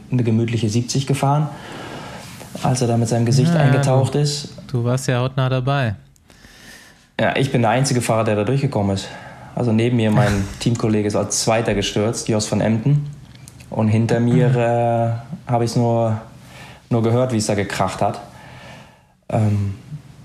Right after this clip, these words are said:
Speaker 1: also nee, das war definitiv nie angenehm. Ich meine, wenn er das jetzt irgendwie,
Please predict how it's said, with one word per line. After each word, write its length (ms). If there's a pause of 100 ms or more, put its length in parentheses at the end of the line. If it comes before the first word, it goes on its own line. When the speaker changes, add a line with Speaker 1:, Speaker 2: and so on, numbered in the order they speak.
(420)
Speaker 1:
also 200
nee, 160
das 180
war 120
definitiv 540
nie 160
angenehm. 400
Ich 100
meine, 120
wenn 120
er 60
das 220
jetzt 460
irgendwie, 500